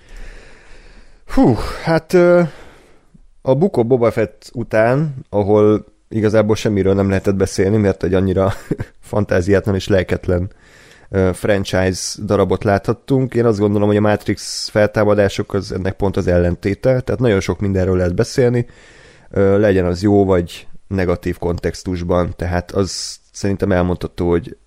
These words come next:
amiben mindenki megegyezheti, a Matrix négy az egy igen, igen húsos, ö, film lett, van rajta mit fogni, <laughs> és, ö,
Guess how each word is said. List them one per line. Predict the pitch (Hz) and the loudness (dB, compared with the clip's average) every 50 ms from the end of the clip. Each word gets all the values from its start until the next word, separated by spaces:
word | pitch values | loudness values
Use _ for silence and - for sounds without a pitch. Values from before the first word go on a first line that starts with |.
| _ _ _ _ _ _ _ _ _ _ - | _ _ _ _ _ _ _ _ _ _ -14
amiben | - 92 95 95 92 92 90 90 | -10 -6 -6 -4 -4 -2 -2 -2
mindenki | 92 92 85 82 80 - 82 | -2 -2 -4 -4 -6 -6 -4
megegyezheti, | 85 85 78 73 76 87 - - - - 85 | -4 -4 -4 -4 -6 -6 -8 -10 -8 -6 -4
a | |
Matrix | 87 90 92 98 - - 85 - - | -2 0 -2 -2 -4 -6 -10 -8 -6
négy | 95 82 80 | -4 -2 -2
az | 87 87 - | -2 -2 -2
egy | 90 90 - | -4 -4 -4
igen, | 92 - 73 76 80 87 - _ _ _ - | -6 -4 -4 -6 -6 -8 -12 _ _ _ -10
igen | - 143 117 101 95 | -4 0 0 2 2
húsos, | 92 107 101 - - 92 90 - - - - - | 0 -2 -4 -2 -2 -4 -4 -4 -8 -12 -10 -6
ö, | 104 87 82 | -4 -4 -4
film | - - 127 139 147 | -4 -4 -4 -2 0
lett, | 143 131 135 131 - - | 2 2 0 0 -4 -8
van | - 101 92 90 | -2 0 2 2
rajta | 87 85 82 - 95 | 2 2 0 0 -2
mit | 87 90 - | -4 -4 -4
fogni, | - - 127 131 139 139 139 - - - _ - | -2 -2 -2 -2 0 -4 -6 -8 -10 -20 _ -20
<laughs> | - _ | -18 _
és, | - 113 107 - - - - | -4 -4 -4 -4 -4 -4 0
ö, | 127 117 113 | 4 4 4